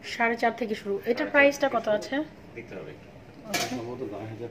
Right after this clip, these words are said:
Speaker 2: পাঁচশো হবে।
Speaker 1: এটা হচ্ছে নয় হাজার পাঁচশো।
Speaker 2: Sorry, দশ হাজার পাঁচশো।
Speaker 1: দশ হাজার পাঁচশো।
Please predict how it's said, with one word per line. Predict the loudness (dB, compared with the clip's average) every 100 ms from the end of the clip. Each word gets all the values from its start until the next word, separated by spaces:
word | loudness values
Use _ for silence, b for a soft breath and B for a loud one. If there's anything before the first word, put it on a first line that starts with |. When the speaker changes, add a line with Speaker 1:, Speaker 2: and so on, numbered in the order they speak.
| -6
Speaker 2:
পাঁচশো | -6 -6 -10 -8
হবে। | -8 -10 -16 -16 -10
Speaker 1:
এটা | -6
হচ্ছে | -6 -4
নয় | 0 2
হাজার | 2 0
পাঁচশো। | 0 -2 -4 -8 -10 -12 -12 -6
Speaker 2:
Sorry, | -6 -4 -4
দশ | -4 -4
হাজার | -8
পাঁচশো। | -8 -14 -10
Speaker 1:
দশ | 2 6 6 4
হাজার | 2 2
পাঁচশো। | -2 -4 -6 -8